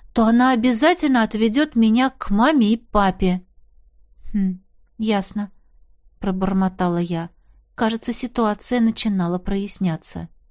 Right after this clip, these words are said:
«И ты заснул?» «Да, я очень постарался»,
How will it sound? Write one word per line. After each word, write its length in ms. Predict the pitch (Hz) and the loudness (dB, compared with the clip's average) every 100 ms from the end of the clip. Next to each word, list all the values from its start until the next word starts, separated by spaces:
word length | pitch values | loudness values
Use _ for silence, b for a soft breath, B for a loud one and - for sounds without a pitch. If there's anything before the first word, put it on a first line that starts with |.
| _ - _ _ - | _ -20 _ _ -6
«И 100 | 180 | -4
ты 180 | 180 180 | -2 -2
заснул?» 580 | 214 - 302 247 160 - _ _ _ - 202 | -2 -2 0 0 -2 -12 _ _ _ -18 -16
«Да, 640 | 196 254 196 160 196 233 - _ _ _ - - | -2 2 2 2 0 -2 -12 _ _ _ -10 -4
я 320 | 196 269 277 | 2 4 6
очень 380 | 320 - 349 311 | 4 2 2 2
постарался», 880 | 330 - 269 262 208 185 - 170 | 0 2 2 2 2 -2 -6 -10